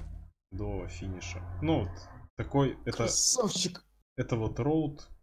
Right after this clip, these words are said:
Speaker 1: э, который сразу бросается в глаза. Я не знаю, может быть, как-то можно его ускорить с помощью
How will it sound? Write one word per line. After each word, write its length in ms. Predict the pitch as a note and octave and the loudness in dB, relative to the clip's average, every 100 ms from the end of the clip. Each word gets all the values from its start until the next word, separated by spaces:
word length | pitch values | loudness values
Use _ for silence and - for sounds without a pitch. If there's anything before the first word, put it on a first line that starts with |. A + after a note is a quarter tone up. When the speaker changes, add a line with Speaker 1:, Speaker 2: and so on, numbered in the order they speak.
| - | -6
Speaker 1:
э, 160 | G#2 | -4
который 420 | - - A#2+ A2+ F#2+ | -4 -2 0 0 -2
сразу 360 | - G2 G2 | -2 -2 -2
бросается 500 | G2 G2 A2 F#2 - | -6 -4 -2 -2 -4
в 60 | G2+ | -4
глаза. 340 | G#2 G#2+ C#3 | -2 2 2
Я 120 | A#2 A#2+ | 4 2
не 80 | |
знаю, 360 | C3 C#3+ A2+ F#2+ | 4 4 2 0
может 540 | F#2 B2 C#3+ C#3+ C#3+ | -4 0 2 4 2
быть, 220 | B2 B2 - | 2 -2 -2
как-то 300 | B2+ - A#2 | -4 -2 -4
можно 340 | A#2 A#2 A#2 | -2 0 0
его 220 | A2+ G#2+ | 0 0
ускорить 520 | A2 - - C3+ A#2 G2 | -2 -2 2 2 2 -2
с 60 | |
помощью 600 | - G#2+ G#2 - G#2 - | -4 -4 -4 -4 -4 -6